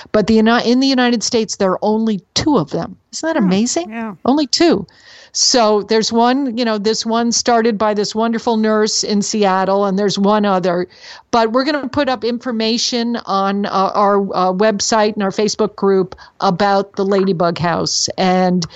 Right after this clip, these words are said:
Speaker 1: you can go to, uh, ladybughouse dot org if you want more information about that. So thank you, Michael. Thank you, Mirabelle, for telling us about that. Michael has written a special book, um,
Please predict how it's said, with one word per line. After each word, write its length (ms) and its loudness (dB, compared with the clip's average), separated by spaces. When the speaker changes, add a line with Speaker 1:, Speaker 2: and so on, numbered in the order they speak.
Speaker 1:
you 160 4
can 180 2
go 200 4
to, 80 4
uh, 20 4
ladybughouse 1400 0
dot 300 0
org 520 2
if 220 -6
you 120 -2
want 280 -2
more 340 0
information 840 -2
about 420 -2
that. 300 -2
So 180 4
thank 340 0
you, 80 2
Michael. 580 2
Thank 300 0
you, 60 0
Mirabelle, 720 2
for 180 -4
telling 360 -2
us 160 -4
about 380 0
that. 340 0
Michael 360 0
has 160 0
written 260 0
a 80 -2
special 720 -2
book, 500 -2
um, 380 0